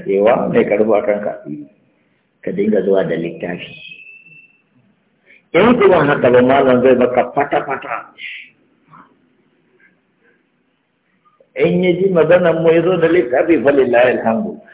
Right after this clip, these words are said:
Amma ya dawo na uku matsayin a tsaya da ka tsaya na wani lafiya, na zo ne in gaishe ka, je kai mahaukaci ne.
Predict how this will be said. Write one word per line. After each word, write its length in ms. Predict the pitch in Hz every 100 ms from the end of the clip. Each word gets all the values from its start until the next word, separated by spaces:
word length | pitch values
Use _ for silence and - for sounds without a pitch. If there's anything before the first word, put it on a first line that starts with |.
| - - _
Amma 520 | 123 135 139 135 139
ya 180 | 135 151 151
dawo 480 | 160 165 165 165
na 100 | 165 165 165
uku 320 | 170 - 139 117
matsayin 560 | 123 123 127 135 143
a 140 | - 110
tsaya 260 | 143 131 110
da 80 | 107
ka 180 | 104 110
tsaya 200 | 113 107
na 200 | 101 92
wani 220 | 107 101
lafiya, 360 | 98 92 107 107 - -
na 160 | 98 107
zo 120 | 113
ne 120 | 113
in 140 | 98 98
gaishe 260 | 98 107
ka, 100 | 104
je 160 | 107 113
kai 160 | 110 135
mahaukaci 580 | 135 143 123 120 - 143
ne. 120 | 139